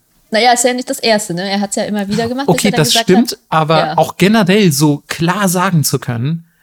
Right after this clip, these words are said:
Speaker 2: „Das hier, das, was ich abgeliefert hab, das ist das Geilste.“
Speaker 1: Ja,
Speaker 2: Und
Speaker 1: aber
Speaker 2: da wird nix mehr Besseres kommen.
Speaker 1: ich bin ja quasi genau das Gegenteil von dir. Ich sag immer, Kunst muss weg.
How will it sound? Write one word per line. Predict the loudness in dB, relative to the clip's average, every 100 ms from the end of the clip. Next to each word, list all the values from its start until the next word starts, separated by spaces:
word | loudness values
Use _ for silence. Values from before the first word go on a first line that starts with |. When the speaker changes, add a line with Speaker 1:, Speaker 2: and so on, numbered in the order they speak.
| _
Speaker 2:
„Das | -2 -2 -2
hier, | -6 -8
das, | -2 0 0
was | -2 -2
ich | -4 -4
abgeliefert | -4 -2 -2 -2 -6 -6
hab, | -8 _ _ -6
das | -4 -4
ist | -4
das | -4 -2
Geilste.“ | -2 -2 -6 -10 -14 -18 _ _
Speaker 1:
Ja, | -8 -6 -6 -8 -2
Speaker 2:
Und | 2
Speaker 1:
aber | 2
Speaker 2:
da | 2
wird | -2 -2 -2
nix | 2 2 4
mehr | 2 2
Besseres | 0 0 -2 -2
kommen. | -4 -4 -6 _ _ -4
Speaker 1:
ich | -2
bin | 0
ja | -2
quasi | 0 -2 0
genau | 0 2 2
das | 0
Gegenteil | -2 -2 -2 -2
von | -2 0
dir. | 0 0 -2
Ich | -2
sag | -2 -2
immer, | -4
Kunst | -2 -2 -2
muss | 0
weg. | 0 -2